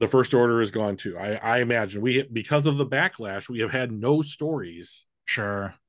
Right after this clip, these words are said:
Speaker 1: in that timeline. Fuck you very much, internet trolls.
Speaker 2: It would be cool if they had to deal with something that wasn't just a large fascist regime
Speaker 1: Yeah.
Speaker 2: bent on power.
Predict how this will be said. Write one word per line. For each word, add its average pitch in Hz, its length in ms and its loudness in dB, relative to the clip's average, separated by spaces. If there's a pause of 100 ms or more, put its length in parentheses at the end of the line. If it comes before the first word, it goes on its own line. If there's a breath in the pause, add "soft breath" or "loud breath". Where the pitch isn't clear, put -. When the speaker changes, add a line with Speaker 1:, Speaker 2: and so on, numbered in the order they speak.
(160)
Speaker 1:
in 131 180 0
that 120 180 0
timeline. 110 520 -2
Fuck 147 340 -4
you 127 120 -4
very 113 300 0
much, 117 480 -4 (200)
internet 120 400 -2
trolls. 92 640 -10
Speaker 2:
It 175 120 2
would 254 180 6
be 254 100 6
cool 240 300 6
if 170 100 0
they 170 120 4
had 180 160 4
to 156 60 2
deal 165 220 6
with 151 100 6
something 151 300 2
that 127 160 2
wasn't 135 360 2
just 123 200 -2
a 127 40 0
large 117 720 -2
fascist 113 540 -2
regime 107 720 -4 (720)
Speaker 1:
Yeah. 160 180 -6 (540)
Speaker 2:
bent 110 240 -6
on 104 300 -6
power. 101 480 -6